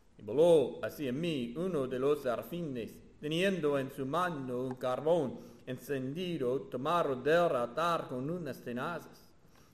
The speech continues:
y tocando con él sobre mi boca, dijo: "He aquí que esto tocó sus labios y es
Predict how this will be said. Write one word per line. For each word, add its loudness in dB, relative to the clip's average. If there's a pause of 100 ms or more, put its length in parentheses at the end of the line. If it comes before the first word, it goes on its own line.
y 0 (100)
tocando -2
con -4
él 2
sobre -2
mi -2
boca, -4 (440)
dijo: -4 (640)
"He -14
aquí -4
que -2
esto -8 (200)
tocó 0 (340)
sus -6
labios -4
y -4
es -4